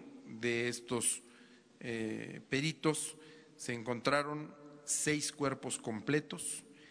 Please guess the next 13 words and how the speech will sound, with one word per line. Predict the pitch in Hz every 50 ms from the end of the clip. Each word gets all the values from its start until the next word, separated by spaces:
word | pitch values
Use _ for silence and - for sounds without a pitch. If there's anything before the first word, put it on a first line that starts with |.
| - - - -
y | - 147 143 156 160 160 156 -
cincuenta | - - - - 147 139 131 117 - 123 113 110 - 123
y | 117 110
siete | - - 135 139 139 - - 131 120
restos | 110 117 127 127 127 - - - 139 120 - - - -
de | 104 110
personas | 107 - 120 120 120 147 151 151 151 147 - - - - - - - - - - - - - -
que | - 113
presentaban | 110 123 113 101 117 117 110 123 131 131 131 131 131 - - - - -
quemaduras | - 123 120 117 113 117 113 139 147 147 160 160 - - - - - - - - - -
en | - 117 117
grado | 117 123 131 131 127 127 127 113
de | 110 113 110